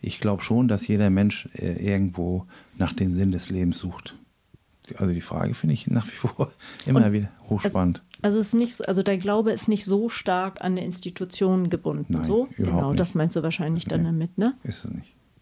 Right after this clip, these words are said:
Speaker 2: Trotzdem bist du durch die evangelische Kirche geprägt.
Speaker 1: Genau.
Speaker 2: Genau.
Speaker 1: Bin, bin noch nicht ausgetreten.
Speaker 2: Gemütlicher
Speaker 1: <laughs>
Speaker 2: Abend mit deiner Frau auf der Couch oder eine Party in der Spielerumkleidekabine?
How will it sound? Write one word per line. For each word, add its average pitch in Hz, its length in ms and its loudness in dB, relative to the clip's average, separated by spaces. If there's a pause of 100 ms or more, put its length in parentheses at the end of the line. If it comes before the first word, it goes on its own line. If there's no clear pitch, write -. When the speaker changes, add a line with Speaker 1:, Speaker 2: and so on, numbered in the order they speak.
(300)
Speaker 2:
Trotzdem 214 320 2
bist 202 160 0
du 214 40 0
durch 190 200 0
die 185 160 4
evangelische 185 500 2
Kirche 185 540 2
geprägt. - 580 -2 (440)
Speaker 1:
Genau. 90 340 2 (220)
Speaker 2:
Genau. 190 180 0
Speaker 1:
Bin, 90 120 2 (960)
bin 104 120 2
noch 101 100 6
nicht 117 160 6
ausgetreten. 92 580 -2 (800)
Speaker 2:
Gemütlicher 247 640 2
Speaker 1:
<laughs> - 0 -
Speaker 2:
Abend 254 340 4
mit 226 160 4
deiner 196 300 4
Frau 208 400 0
auf - 180 0
der 185 160 0
Couch 247 500 0
oder 254 260 2
eine 233 160 4
Party 233 540 -2
in 233 300 4
der 220 220 2
Spielerumkleidekabine? 160 1700 0